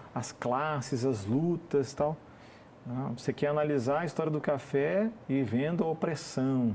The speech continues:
Você quer estudar qualquer guerra, governos anteriores, como olha a opressão.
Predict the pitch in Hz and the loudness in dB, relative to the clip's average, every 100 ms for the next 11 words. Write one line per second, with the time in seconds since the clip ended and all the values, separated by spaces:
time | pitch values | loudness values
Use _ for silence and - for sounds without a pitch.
0 | - - - - 107 107 135 - 127 131 | -2 -16 -14 -4 -4 -2 -4 -2 0 2
1 | 170 160 - 143 123 131 160 151 123 - | 0 0 -4 -2 0 2 0 -2 -6 -2
2 | 131 151 165 - - - - - 113 117 | 0 0 -2 -10 -18 -20 -18 -12 -4 2
3 | 127 156 165 143 - - - 120 131 95 | 4 4 0 -4 -6 -12 -2 2 2 4
4 | 131 165 180 139 135 139 131 127 127 180 | 4 4 2 0 0 2 4 4 4 4
5 | 196 127 120 135 143 151 131 - 127 131 | 2 0 2 4 2 2 0 -2 0 2
6 | 120 | 2